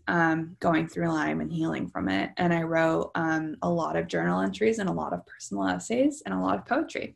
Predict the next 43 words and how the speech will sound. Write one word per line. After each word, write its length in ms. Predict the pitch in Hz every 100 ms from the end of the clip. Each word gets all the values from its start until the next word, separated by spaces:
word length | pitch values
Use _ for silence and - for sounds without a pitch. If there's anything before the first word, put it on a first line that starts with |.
| -
I'm 140 | - 190
a 40 | 190
poet. 320 | 240 - - -
I've 320 | - 190 196
been 160 | 190 185
a 40 |
poet 300 | 190 190 226
since 200 | 208 196
I 80 | 214
was 160 | 180 -
thirteen. 600 | 208 190 - 202 92 90 _ - - - - _
Um, 520 | 196 185 180 175 165 165 _ _ _ - -
and 340 | 196 190 190 175
that 220 | 175 185
is 560 | 190 185 180 - - -
one 440 | - 190 180 180
of 160 | 185 180
the 120 | 175
ways 360 | 165 165 190 190
in 140 | 175
which 180 | 175 175
I 80 | 175
heal. 480 | 175 220 - - - -
I 120 | -
express 760 | 170 175 - 185 175 175 - - _ _ _ _ _ -
my 120 | 185 180
truest 680 | - 190 196 196 - -
truths 560 | - 202 214 220 - - _ _ - -
through, 560 | 202 196 196 202 202 196 - _ _ _
you 160 | - 202
know, 180 | 180 180
my 160 | 185
vessel, 440 | 180 175 - 208 196
and 100 | 190
it 80 |
comes 260 | - 190 180
out 180 | 185 190
as 100 | 196
this, 160 | 185 -
like, 160 | 196
artistic 500 | 185 185 180 - 202 -
thing, 260 | 175 214
and 100 | 214